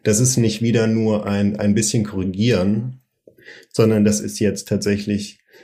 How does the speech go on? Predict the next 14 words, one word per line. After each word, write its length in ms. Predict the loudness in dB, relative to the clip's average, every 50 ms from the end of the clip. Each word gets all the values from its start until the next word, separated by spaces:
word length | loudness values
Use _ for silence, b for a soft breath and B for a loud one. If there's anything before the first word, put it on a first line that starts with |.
| b b b _ -2
endlich 400 | 0 0 0 0 -2 -2 0 0
mal 580 | 0 2 2 2 0 0 0 -2 -4 -6 -12 _ _
ein 200 | -6 -4 -4 -4
Angriff 640 | -2 0 0 0 0 0 -2 -4 -4 -6 -10 -18 -20 _ _ _ _ _ _ _ _ _ _ _ -6
auf 200 | -4 -4 -4 -4
die 120 | -4 -4
Reichen 640 | -4 -4 -4 -4 -6 -6 -4 -4 -4 -4 -4 -8 b b b b b b _
und 140 | -2 0 0
eine 200 | 0 0 -2 -2
echte 840 | -2 -4 -4 -6 -10 _ -4 -2 0 2 2 0 0 -2 -6 -10 -10
Veränderung 1000 | -6 -4 -4 -2 0 2 2 2 0 0 -2 -2 -2 -2 -2 -4 -6 -6 -10 -14 _ -2
in 140 | 0 0 0
die 100 | 0 -2
Zukunft. 640 | -2 -4 -4 -4 -4 -6 -6 -6 -8 -12 -18 -20